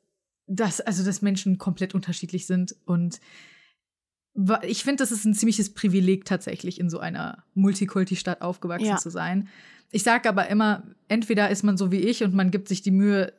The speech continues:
Speaker 1: absolut akzeptierend zu allen Menschen zu sein, oder man wird tatsächlich, geht eher in die A-F-D-Richtung vielleicht, wenn man in, in solchen Multikulti-Städten aufwächst. Aber es ist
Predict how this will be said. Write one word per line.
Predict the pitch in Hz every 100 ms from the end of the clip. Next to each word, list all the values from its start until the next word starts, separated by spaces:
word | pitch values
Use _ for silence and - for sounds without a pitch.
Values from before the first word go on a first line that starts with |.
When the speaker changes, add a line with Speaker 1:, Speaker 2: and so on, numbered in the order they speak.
| - _ -
Speaker 1:
absolut | 202 - 208 202
akzeptierend | - - 190 - - 226 214 208 -
zu | -
allen | - 190 185
Menschen | 196 220 220
zu | 226
sein, | 208 214 208 - - - -
oder | 202 208
man | 196 185 175
wird | 180 -
tatsächlich, | 185 185 175 185 175 175 - _ _ _ _ _ _ _ 196
geht | 190 190 196
eher | 175 175
in | 170
die | -
A-F-D-Richtung | 165 - 208 190 160 - 175
vielleicht, | - 170 170 -
wenn | 170
man | 165 170 170 -
in, | 175 175 180
in | 180 175
solchen | 170 170 165 175 170 180
Multikulti-Städten | 185 180 190 175 180 - 170 180 175 - - - _ -
aufwächst. | 190 190 202 202 - _ _ _ _ _ _ _ _ _ _ _ _ _ _ -
Aber | 214 208
es | 226
ist | - -